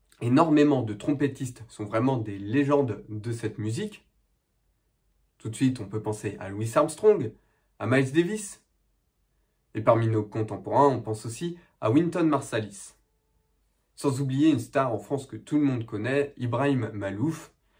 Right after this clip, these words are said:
Donc, des références en trompette, il y en a énormément. Et petit à petit, le fait d'en entendre de plus en plus, je me suis dit, eh ben, pourquoi pas moi-même commencer cet instrument.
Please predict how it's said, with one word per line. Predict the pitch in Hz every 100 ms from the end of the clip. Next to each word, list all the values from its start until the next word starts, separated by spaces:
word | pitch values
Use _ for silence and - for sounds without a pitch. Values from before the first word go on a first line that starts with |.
| _ _ _
Donc, | 131 123 - _ _ _ _ _
des | 123 208
références | 190 - 156 120 110 -
en | 180
trompette, | 165 143 147 147 -
il | 135 131
y |
en | 147
a | 143 135 -
énormément. | 202 196 175 156 135 147 180 - _ _ _ _ _ -
Et | 160 214 214
petit | - 180 - 143
à | 135
petit, | 113 - 165 196 208
le | 151
fait | 113 135 143
d'en | 127
entendre | 113 110 113 110
de |
plus | 110 165 139
en |
plus, | 113 175
je | 170
me |
suis | 117 -
dit, | 131 175
eh | 120
ben, | -
pourquoi | - 180 - 143
pas | - 127 -
moi-même | 127 147 143 165 160
commencer | 170 165 131 - 147 160
cet | - 113 147
instrument. | 147 - 120 104